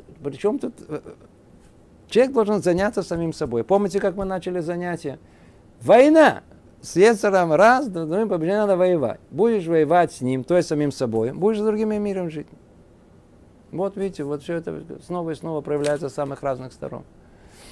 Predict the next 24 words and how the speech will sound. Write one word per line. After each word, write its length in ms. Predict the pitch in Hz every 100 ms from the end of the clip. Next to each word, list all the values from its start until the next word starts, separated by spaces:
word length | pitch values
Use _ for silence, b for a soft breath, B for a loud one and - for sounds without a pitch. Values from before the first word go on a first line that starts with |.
| B B - _ _ _ _ _
Захочешь 460 | 113 160 208 202 165
жить 400 | 151 170 - -
в 120 | - 135
мире 220 | 160 147
с 40 |
собой, 340 | - 120 113 -
будешь 280 | 190 220
со 100 | 240
всеми 260 | 190 220 160
воевать. 480 | 135 139 143 165 - _ _ _ _ _ -
Будешь 360 | 127 156 165 -
следить 440 | 151 147 147 160
за 120 | 139
ними, 320 | 151 147 139 131
будешь, 320 | 139 135 120
ну, 180 | 123 143
у 40 |
тебя 200 | 175 214
не 100 | 226
останется 400 | 180 233 214 208
времени 300 | 208 240 170
на 100 | 139
самого 320 | 147 147 147
себя. 380 | - 170 170